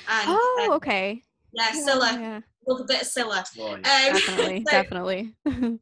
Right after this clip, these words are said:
Speaker 1: yeah, so I, I sang a bit of that, and I was like, and he was like, "Yeah, that's what I want. That's, uh,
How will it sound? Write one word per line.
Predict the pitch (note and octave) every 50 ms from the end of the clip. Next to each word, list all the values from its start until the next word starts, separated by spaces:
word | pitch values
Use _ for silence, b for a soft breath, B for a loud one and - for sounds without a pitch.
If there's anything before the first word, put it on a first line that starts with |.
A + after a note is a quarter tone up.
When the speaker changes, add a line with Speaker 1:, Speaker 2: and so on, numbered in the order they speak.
| D4+ D4
Speaker 1:
yeah, | C4+ B3 A#3+ A#3+
so | A#3+ - C#4 B3+ B3+
I, | B3 B3 B3 C4 B3+ - A#3
I | A#3+ B3+
sang | C4 - D4 D4 D4 C#4
a | C4 -
bit | C4 - -
of | - A3+ -
that, | D4+ F4 D4+ F#3+ - - - A#3
and | A#3+ A#3
I | A#3 A#3
was | A#3+ A#3+ A#3+
like, | B3 A3+ A3 G#3 - -
and | A3+ A3+ A3+
he | A3+ A#3
was | A3+ A3+ A3 A#3
like, | A3 G#3+ - B3+
"Yeah, | C4 A#3+ A3 A3
that's | A#3 - - -
what | A#3 F#3+ G3
I | G#3+
want. | A3+ B3 B3 A#3 A#3 G#3+ F#3
That's, | G#3 G#3 - - - - - - -
uh, | A3+ G#3 G3 F#3+ G3